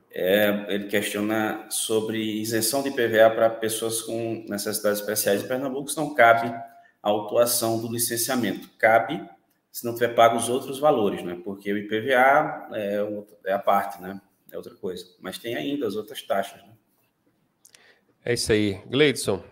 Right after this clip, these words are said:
Speaker 2: brigadão mais uma vez. Olha, você que assiste, já vai anotando. Toda sexta-feira, das dez às onze horas, tem o Sextão Fera, com Ronaldo Cardoso, do Leg Trânsito, e Gleidson Mendes, do Sala de Trânsito. Segue lá no Instagram, Sala de Trânsito, segue lá no YouTube, Sala de Trânsito.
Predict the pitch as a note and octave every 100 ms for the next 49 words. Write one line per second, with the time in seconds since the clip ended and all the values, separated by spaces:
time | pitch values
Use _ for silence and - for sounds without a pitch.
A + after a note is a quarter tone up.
0 | - A#2+ C3+ A2 A2+ A2+ G#2+ A2 G2 G2
1 | C#3 C#3 C3 B2+ C3+ F3+ F3+ D#3+ - -
2 | D3+ C3 A2 C3 A2 A#2+ D3+ G3 G#3+ A#2+
3 | G#2 G2 - D#3+ E3+ C#3 - C#3+ D3+ -
4 | A#2+ - A#2+ B2+ B2 B2+ A2 - B2 D3+
5 | D3 C#3+ B2+ A#2 A2+ A2 A#2 A2+ A2+ C3+
6 | D3+ - D3+ D#3+ - - F#3 F3 - D3+
7 | E3+ - C3 C#3 B2 - _ _ _ -
8 | B2+ G#2 C3+ D3 D#3 F3 E3+ - D#3 A2
9 | A#2 A#2 B2 C#3+ C3+ D3+ - D3+ G3 G#3
10 | - _ _ _ _ - G2+ E3 G3+ G3+
11 | G#3 F3+ D3+ E3 D#3+ F#3+ - - C#3+ D#3
12 | D#3 E3 - B2+ B2 A#2+ A2 - - A2+
13 | C#3 C3+ C3 C3 A#2+ - G#2+ G2+ A#2 A2+
14 | A2 G#2+ G2+ - G#2 A#2+ B2 - B2 A#2+
15 | B2 B2 A#2 - B2 A#2+ - C3 B2+ A#2+
16 | - A2+ C3+ C#3+ - D#3